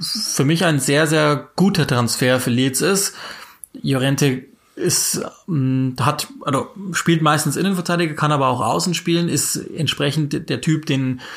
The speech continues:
den Bielsa mag, nicht allzu groß gewachsen, er hat sie ja lieber ein bisschen kleiner, die Innenverteidiger, schnell ist er auch, spielt sensationelle lange Bälle,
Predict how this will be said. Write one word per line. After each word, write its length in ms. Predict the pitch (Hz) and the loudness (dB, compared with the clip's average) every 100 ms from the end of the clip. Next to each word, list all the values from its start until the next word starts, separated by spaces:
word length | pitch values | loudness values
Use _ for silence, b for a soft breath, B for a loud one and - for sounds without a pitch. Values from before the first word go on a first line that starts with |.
| B - 127 | B -8 -2
den 360 | 123 123 123 | 0 0 -2
Bielsa 400 | 127 131 127 123 | 0 0 2 2
mag, 320 | 123 160 190 | 4 2 2
nicht 200 | 135 - - | -2 -4 -4
allzu 380 | 143 156 - | -2 -2 -2
groß 360 | 120 143 202 214 | -2 0 0 0
gewachsen, 400 | 185 180 175 156 | 0 0 0 -2
er 60 | 131 | 0
hat 120 | 131 | 0
sie 100 | 135 | 0
ja 120 | 127 | 0
lieber 200 | 127 131 | 0 0
ein 60 | 127 | 0
bisschen 220 | 123 117 | -4 -2
kleiner, 280 | 139 165 165 | -2 0 0
die 120 | 151 | 0
Innenverteidiger, 720 | 151 151 151 135 143 135 131 | 0 -2 -2 0 0 0 0
schnell 440 | - 143 160 180 | 0 2 2 2
ist 200 | 175 131 | 0 0
er 140 | 139 143 | 0 2
auch, 340 | 160 170 - B B B - | 0 0 -4 B B B -12
spielt 300 | - 151 147 | -2 -2 0
sensationelle 580 | 160 165 160 147 147 139 | 0 0 0 0 2 2
lange 360 | 139 156 175 | 2 0 0
Bälle, 460 | 160 160 160 165 | 0 2 2 2